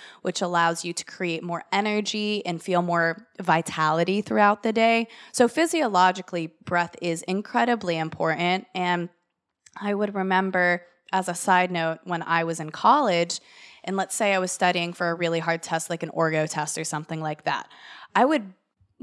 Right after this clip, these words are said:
one, be drinking caffeine, which was obviously stimulating <laughs> my cortisol, which was making me stressed out. But I was also holding my breath when I got stressed out, and it would make me more stressed out. And I would, like, notice it,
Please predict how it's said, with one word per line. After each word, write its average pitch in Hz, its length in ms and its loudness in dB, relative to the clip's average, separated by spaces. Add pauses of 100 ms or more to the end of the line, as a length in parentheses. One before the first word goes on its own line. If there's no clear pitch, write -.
one, 196 300 6
be 190 120 -2
drinking 175 360 -6
caffeine, 170 560 0
which 160 220 -2
was 160 240 -2
obviously 160 840 -2
stimulating 160 640 0
<laughs> - 20 6
my 233 120 8
cortisol, 165 680 4
which 170 180 -2
was 165 160 -6
making 165 340 -4
me 165 100 -2
stressed 151 400 -2
out. 156 320 0 (520)
But 220 320 6 (100)
I 214 100 2
was 220 200 0
also 277 420 4
holding 220 540 0
my 190 160 2
breath 165 640 -6 (280)
when 185 140 0
I 175 100 0
got 165 240 2
stressed - 360 -4
out, 170 420 4 (320)
and 302 120 0
it 311 80 2
would 302 140 0
make 277 180 -4
me 277 120 2
more 269 180 4
stressed 233 420 2
out. 277 300 4
And 208 100 4
I 240 100 6
would, 254 180 -2
like, 220 240 -2
notice 214 600 0
it, 170 340 -2